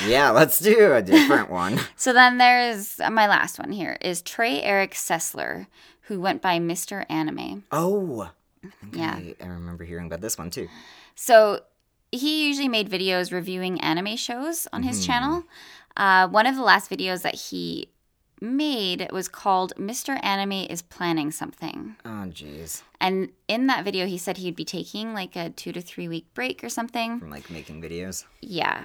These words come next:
Speaker 1: Yeah.
Speaker 2: And, uh, he, like, he'd be rewarding himself with a vacation.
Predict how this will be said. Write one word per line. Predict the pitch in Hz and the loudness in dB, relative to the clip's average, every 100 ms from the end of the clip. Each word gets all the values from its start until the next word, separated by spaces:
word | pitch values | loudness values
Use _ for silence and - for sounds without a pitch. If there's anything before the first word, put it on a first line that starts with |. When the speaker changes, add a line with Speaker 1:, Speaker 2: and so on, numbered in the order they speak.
| - | -16
Speaker 1:
Yeah. | - 62 - - | -20 -20 -8 2
Speaker 2:
And, | 196 190 185 180 180 180 | 4 4 2 -2 -4 -2
uh, | 170 165 | -2 -2
he, | 165 175 | -6 -6
like, | 175 170 | -6 -6
he'd | 180 | -8
be | 175 | -6
rewarding | 165 156 147 160 - 208 | -6 -6 -8 -8 -6 -6
himself | 175 175 - - | -8 -12 -16 -18
with | - | -18
a | |
vacation. | - - - - - - | -18 -14 -14 -14 -18 -20